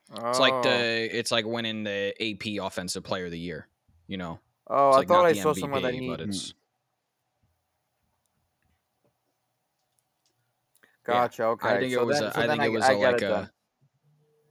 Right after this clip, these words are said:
Speaker 1: give it to him
Speaker 2: He need-,
Speaker 1: because
Speaker 2: yeah,
Speaker 1: he didn't
Speaker 2: he
Speaker 1: win it last year.
Speaker 2: I mean, he had, yeah, he had two amazing years. But would probably, you know, I don't know what the two years combined were, but almost,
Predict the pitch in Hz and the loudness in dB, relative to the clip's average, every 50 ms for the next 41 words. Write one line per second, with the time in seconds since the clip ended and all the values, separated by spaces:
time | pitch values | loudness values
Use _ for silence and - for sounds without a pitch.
0 | _ _ _ _ _ _ - 110 120 110 113 101 - 131 113 110 160 160 - 170 | _ _ _ _ _ _ -6 -4 -2 -2 -2 -2 -2 -2 -2 -2 -2 -2 -2 -2
1 | - - 156 139 120 110 101 95 98 98 98 82 90 98 95 95 - - - - | 0 2 2 2 2 2 2 -2 -4 -6 -6 -6 -6 -6 -6 -6 -6 -8 -8 -10
2 | 80 78 - _ _ _ _ _ _ _ _ _ _ _ _ _ _ _ _ _ | -12 -14 -16 _ _ _ _ _ _ _ _ _ _ _ _ _ _ _ _ _
3 | _ _ _ - 123 123 127 123 123 123 120 113 104 - - - - 117 117 117 | _ _ _ -14 -10 -10 -8 -6 -4 -2 -2 -2 -4 -8 -20 -16 -12 -6 -2 0
4 | 107 98 104 107 107 107 95 - - 127 117 110 110 110 107 92 95 92 95 107 | 2 2 2 0 -2 -4 -4 -4 -4 -4 -4 -2 -4 -6 -6 -8 -10 -12 -12 -10
5 | 117 113 98 95 101 107 - - - _ _ _ _ _ _ _ _ _ _ _ | -10 -8 -8 -8 -10 -12 -14 -20 -20 _ _ _ _ _ _ _ _ _ _ _
6 | _ _ _ _ - 110 117 123 123 117 107 - - 127 117 104 117 117 113 107 | _ _ _ _ -10 -6 -2 -2 -2 -2 -4 -4 -2 -2 -2 -2 -4 -6 -8 -10
7 | - - _ _ - - 113 107 98 95 104 - _ _ _ _ _ _ _ _ | -12 -16 _ _ -16 -12 -10 -8 -8 -8 -8 -10 _ _ _ _ _ _ _ _
8 | _ _ _ _ _ _ _ _ _ - - 107 107 110 107 104 101 - 95 - | _ _ _ _ _ _ _ _ _ -10 -8 -6 -4 -4 -4 -4 -6 -8 -14 -12
9 | - 117 113 107 104 95 - 107 92 85 87 98 110 120 117 92 92 95 92 95 | -10 -6 -4 -4 -4 -6 -8 -12 -10 -6 -4 -4 -4 -4 -4 -4 -6 -4 -4 -6
10 | 95 101 104 107 104 101 - - | -6 -6 -6 -6 -8 -10 -10 -14